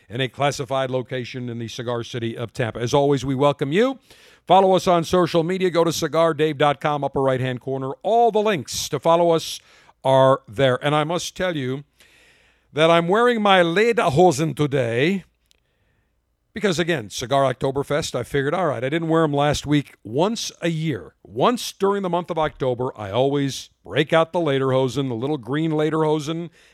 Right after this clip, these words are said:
got the little green German shorts and the green shirt and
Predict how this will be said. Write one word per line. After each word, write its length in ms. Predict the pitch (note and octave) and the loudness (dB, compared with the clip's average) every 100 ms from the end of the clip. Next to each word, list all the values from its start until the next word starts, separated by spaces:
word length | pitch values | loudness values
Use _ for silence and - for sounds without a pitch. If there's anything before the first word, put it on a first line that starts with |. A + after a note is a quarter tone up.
| - | -18
got 120 | C#3+ | -16
the 60 | E3 | -14
little 180 | D#3+ D#3+ | -14 -12
green 360 | A#2+ D#3+ D#3+ | -8 -6 -6
German 340 | A#2 C#3+ D#3+ D#3+ | -6 -6 -4 -4
shorts 560 | - D#3 D#3+ - - | -2 0 -2 -6 -12
and 220 | E3 D#3+ | -10 -10
the 40 | D#3 | -12
green 460 | A2+ D#3+ F3 E3+ | -8 -6 -6 -6
shirt 500 | E3 - E3+ F3 E3 | -6 -4 -4 -4 -6
and 300 | E3+ D#3+ D3 | -8 -6 -10